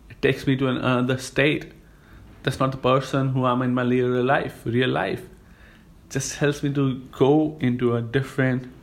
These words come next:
different state. And hence, it's necessary to take massive actions towards your goal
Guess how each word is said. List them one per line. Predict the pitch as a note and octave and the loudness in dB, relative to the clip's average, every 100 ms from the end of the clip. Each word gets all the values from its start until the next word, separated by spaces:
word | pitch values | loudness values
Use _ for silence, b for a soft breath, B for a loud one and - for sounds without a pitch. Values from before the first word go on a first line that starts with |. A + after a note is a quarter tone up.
| - | -8
different | B2+ A#2+ A#2 | -4 0 0
state. | A#2 B2 A2+ - - B B B B B B B B B - | 0 -2 -4 -6 -18 B B B B B B B B B -8
And | A#2+ | -2
hence, | A#2+ B2+ - | 0 0 -2
it's | A#2+ - | -4 -2
necessary | B2 A#2+ - - A2+ A#2 A2+ - - - - - | -2 -2 -4 -2 0 0 -4 -10 -18 -18 -14 -8
to | |
take | B2 A2+ A2 - | -2 -2 -2 -4
massive | A2 A2+ C3 - C#3 C3 | -2 0 -2 -2 -2 0
actions | A#2 A#2+ - - A2 G#2+ | 0 0 -2 -2 -2 -4
towards | - A#2 A2 A2 | -4 -2 0 -2
your | - G#2+ | -4 -2
goal | G#2+ G#2 | 0 -2